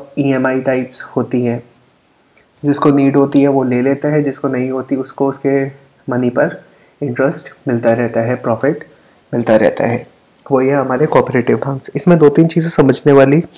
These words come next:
और है। फर्स्ट, कोऑपरेटिव बैंक जो थे वो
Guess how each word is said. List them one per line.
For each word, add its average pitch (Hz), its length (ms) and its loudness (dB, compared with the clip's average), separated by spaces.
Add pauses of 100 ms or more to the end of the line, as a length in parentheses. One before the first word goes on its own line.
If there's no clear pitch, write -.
(800)
और 127 220 6
है। 131 120 6 (960)
फर्स्ट, 143 360 8
कोऑपरेटिव 135 580 6
बैंक 143 420 2
जो 139 300 4
थे 131 120 8 (1120)
वो 139 160 4